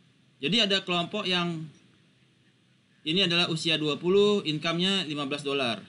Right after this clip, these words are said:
lima belas ribu dolar. Oke, ini ada yang usia lima puluh, income-nya lima belas ribu. Ini ada usia enam puluh, income-nya lima puluh ribu. Terjadi ada cluster satu, dua, dan cluster tiga. Di mana cluster satu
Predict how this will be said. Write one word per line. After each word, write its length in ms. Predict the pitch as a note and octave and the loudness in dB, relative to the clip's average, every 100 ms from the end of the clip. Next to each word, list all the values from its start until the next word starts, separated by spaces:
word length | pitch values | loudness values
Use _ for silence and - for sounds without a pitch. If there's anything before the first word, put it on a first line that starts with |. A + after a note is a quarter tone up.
| - _ - | -20 _ -10
lima 160 | C3+ | -6
belas 80 | C3+ C3 | -4 -2
ribu 160 | C3 A#2+ | 0 0
dolar. 320 | A2+ F#2+ F2 - - _ _ _ _ _ _ _ _ | 0 -4 -8 -16 -20 _ _ _ _ _ _ _ _
Oke, 240 | - A#2 A2+ | -4 -2 0
ini 160 | F3 | 0
ada 160 | D#3 D3+ | 2 2
yang 160 | D3 | 0
usia 160 | C#3+ D3+ | -2 -2
lima 240 | D3 C#3+ | -2 -2
puluh, 320 | B2+ F3 F#3 D#3 | -2 0 0 0
income-nya 400 | D3+ D#3 E3+ D#3 | -2 -2 0 -2
lima 160 | C3+ | -4
belas 80 | B2+ | -4
ribu. 320 | C3 A2+ G#2 - - | -4 -2 -4 -8 -8
Ini 240 | E3 D#3 | -4 -2
ada 80 | D#3+ | -2
usia 400 | D3+ D3 D3+ D3+ | -4 -6 -2 -2
enam 240 | C#3+ C#3 | -2 -4
puluh, 320 | C3 D#3 F3+ F3+ | -4 -2 0 -2
income-nya 560 | C#3 C#3 C#3 D#3 F3 F3 C3+ | -6 -6 -6 -2 -4 -4 -6
lima 240 | C#3 C#3 | -4 -4
puluh 160 | C3+ C3+ | -4 -4
ribu. 320 | C3 G#2+ G2 - _ _ _ _ _ _ _ _ _ | -2 -4 -8 -12 _ _ _ _ _ _ _ _ _
Terjadi 400 | D#3 E3 F3 D3+ - - D#3+ | -4 0 2 0 -2 -10 -4
ada 160 | F3 | -2
cluster 320 | G3+ A3 E3 D3+ | 0 -2 -4 -6
satu, 480 | D3 B2 G#3 G#3+ - - _ _ - | -6 -2 0 -2 -4 -20 _ _ -12
dua, 400 | C#3+ C#3+ D#3+ F3 - - - - | -6 -2 0 -2 -6 -20 -20 -10
dan 160 | D#3 F3 | -2 -2
cluster 400 | E3 A#2+ C#3+ B2+ | -2 -6 -6 -6
tiga. 320 | B2 G2 - - - - - _ _ _ _ _ _ _ _ _ _ _ _ _ _ _ - | -6 -6 -10 -16 -20 -20 -20 _ _ _ _ _ _ _ _ _ _ _ _ _ _ _ -6
Di 80 | D3+ | -2
mana 320 | F3 A3 A3+ | 2 2 2
cluster 320 | F#3 F3 F3+ | 0 -2 -2
satu 480 | F3 E3+ D#3 G3 F#3+ | -2 -4 -2 0 0